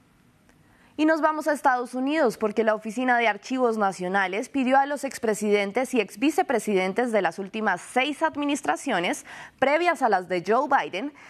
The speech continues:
que revisen sus registros personales para determinar si cuentan con algún documento clasificado. La institución envió la carta tras el escándalo que involucra al expresidente Donald Trump, su vicepresidente Mike Pence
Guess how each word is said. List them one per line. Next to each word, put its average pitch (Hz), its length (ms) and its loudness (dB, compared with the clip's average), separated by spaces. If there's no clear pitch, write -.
que 320 100 2
revisen 311 420 2
sus 247 200 -2
registros 233 520 0
personales 262 680 0
para 302 240 2
determinar 202 560 0
si 226 160 -8
cuentan 254 400 0
con 262 200 0
algún 226 360 0
documento 262 540 0
clasificado. 180 720 -2
La 269 120 2
institución 302 680 2
envió 220 200 2
la 208 140 0
carta 214 360 -2
tras 226 220 -2
el 175 120 0
escándalo 196 640 -2
que 269 160 -4
involucra 226 580 2
al 220 100 0
expresidente 190 680 -2
Donald 180 380 0
Trump, 269 340 -2
su 320 180 0
vicepresidente 202 760 0
Mike 196 280 -2
Pence 220 400 -4